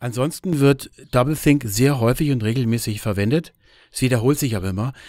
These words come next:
und es ist immer eine Erklärung, also nicht irgendwie szenisch dargestellt. Und bei Newspeak ist es gar so, dass wirklich nur dann, nachdem die Begriffe in normaler Sprache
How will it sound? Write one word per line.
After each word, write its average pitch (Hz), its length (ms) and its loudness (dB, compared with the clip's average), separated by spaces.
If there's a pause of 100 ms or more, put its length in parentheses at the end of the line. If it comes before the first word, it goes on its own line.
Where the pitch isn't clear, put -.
(140)
und 113 80 -4
es 113 80 -4
ist 135 120 -4
immer 151 300 0
eine 123 300 0
Erklärung, 113 720 -2 (320)
also 113 220 -2
nicht 143 220 0
irgendwie 117 260 -2
szenisch 113 420 -2
dargestellt. 92 560 -6 (400)
Und 117 140 -4
bei 117 120 2
Newspeak 143 500 0 (260)
ist 127 160 0
es 120 160 -4
gar 110 180 0
so, 107 240 -4 (300)
dass 117 240 -4
wirklich 123 340 -2
nur 135 400 2
dann, 117 500 -4
nachdem 123 800 -2
die 123 140 -4
Begriffe 127 720 0
in 127 160 0
normaler 113 480 0
Sprache 127 560 -2